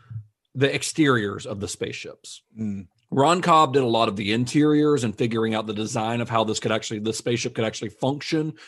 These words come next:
Speaker 1: Whereas Chris Foss, like, he d-, he was a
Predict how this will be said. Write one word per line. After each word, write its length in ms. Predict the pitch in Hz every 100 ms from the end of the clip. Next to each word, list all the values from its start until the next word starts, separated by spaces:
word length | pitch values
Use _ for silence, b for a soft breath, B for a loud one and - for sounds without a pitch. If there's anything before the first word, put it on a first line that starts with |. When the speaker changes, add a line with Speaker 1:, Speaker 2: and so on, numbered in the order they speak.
| B B B
Speaker 1:
Whereas 880 | - 120 117 117 123 113 110 107 - -
Chris 260 | - 139 120
Foss, 540 | - 175 180 156 127
like, 140 | 139 -
he 140 | 202
d-, 120 | 170
he 160 | - 185
was 160 | 185 143
a 160 | 120